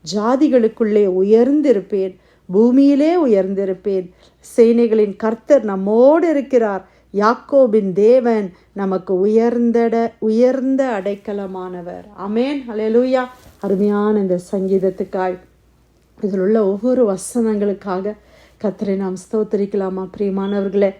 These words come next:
இன்னைக்கு நம்ம தியானித்த, இன்னைக்கு நம்ம வாசித்தது போல ஐந்தாவது வசனம், "தேவன் அதில் நடுவில் இருக்கிறார்."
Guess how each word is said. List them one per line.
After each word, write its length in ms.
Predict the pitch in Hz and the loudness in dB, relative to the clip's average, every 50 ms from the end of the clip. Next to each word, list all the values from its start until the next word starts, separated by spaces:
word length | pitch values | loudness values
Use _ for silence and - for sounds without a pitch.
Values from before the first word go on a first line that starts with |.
| _ _ _ _ _ - | _ _ _ _ _ -6
இன்னைக்கு 180 | 202 190 190 | -4 -2 -2
நம்ம 160 | 190 190 190 | -2 -4 -4
தியானித்த, 560 | 190 175 196 196 196 202 202 208 208 220 202 190 | -4 -4 -4 -4 -4 -4 -4 -4 -2 -2 0 0
இன்னைக்கு 240 | 185 190 185 - | 0 -2 -4 -6
நம்ம 320 | 196 190 190 190 190 190 202 | -6 -4 -4 -4 -4 -4 -4
வாசித்தது 300 | - - - 240 226 214 | -4 -4 -2 -2 0 0
போல 220 | 208 220 214 208 | 0 0 0 0
ஐந்தாவது 460 | 196 202 220 226 233 220 208 208 196 | 0 0 0 2 2 2 0 0 -2
வசனம், 540 | 190 185 185 185 - 233 220 214 190 175 170 - _ _ _ _ _ _ _ _ _ _ _ _ _ _ _ - 156 147 | -2 -2 -2 -2 0 0 2 0 0 -2 -6 -14 _ _ _ _ _ _ _ _ _ _ _ _ _ _ _ -10 -2 2
"தேவன் 800 | 190 214 220 233 247 254 254 247 233 262 277 277 285 277 - - | 6 6 8 8 8 6 6 4 2 2 0 0 0 -2 -4 -8
அதில் 360 | - 202 196 185 170 196 185 190 | -12 -10 -6 -4 -2 -2 -2 -2
நடுவில் 640 | 190 185 185 185 196 208 214 233 262 320 370 359 - _ _ _ _ - | -2 -4 -2 -2 0 2 2 2 2 2 0 -2 -4 _ _ _ _ -10
இருக்கிறார்." 680 | 185 180 185 180 165 165 - 196 170 180 175 180 175 | -6 -6 -4 -4 -6 -6 -4 -6 -4 -4 -6 -8 -10